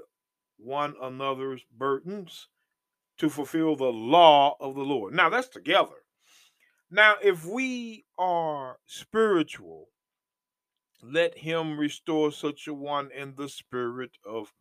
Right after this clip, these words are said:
meekness. What does it mean to be meek? The book of Psalms twenty-five and nine.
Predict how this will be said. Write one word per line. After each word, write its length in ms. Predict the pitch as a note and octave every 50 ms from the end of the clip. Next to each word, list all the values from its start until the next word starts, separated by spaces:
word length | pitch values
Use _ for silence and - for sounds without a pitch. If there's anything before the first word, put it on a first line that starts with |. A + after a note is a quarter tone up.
| _ F2+
meekness. 200 | F2 F#2+ F2+ _ _ - - _ _ _ _ _ A1 G#1 G1+ G1+ G1+ _ _ _ _ _ _ _ _ _ _ _ _ _ _ _ _ - _ _ _ _ _ _ _ _ _ _ _ _ _ _ _ _ _ _ _ _ _ _ - - - _ _ _ _ _ _ _ _ _ _ _ _ _ _ _ _ _ _ _ _ _ _ _ _ _ _ _ _ _ _ _ _ _ _ _ _ _ _ _ _ _ _ _ _ _ _ _ _
What 120 | - B3 A#3
does 140 | A3 F#3
it 40 | F#3
mean 360 | F3 F3 E3+ E3 D#3 C#3+ B2+ A#2
to 80 | A#2+
be 180 | A#2 A#2+ B2+ B2
meek? 460 | G#2+ G#2 B2+ C#3 A#2+ - - - _ _ _ _ _ _ _ _ _ _ _ _ _ _ _ _ _ _ _ _ _ _ _ _ _ _ _ _ _ _ _ _ _ _ _ _ _ _ _ _ _ _ _
The 60 | -
book 400 | E2 F#2+ A2 - - - - - _ -
of 180 | D#2+ D#2 -
Psalms 640 | - - - B2 C#3 D#3 C3 G#2 F#2 G2 G#2 - -
twenty-five 640 | - G#2+ A2 B2 B2 - - A#2 A2 A2 A2 G#2+ G#2+
and 180 | A2 A2+ G#2
nine. 120 | F2 C2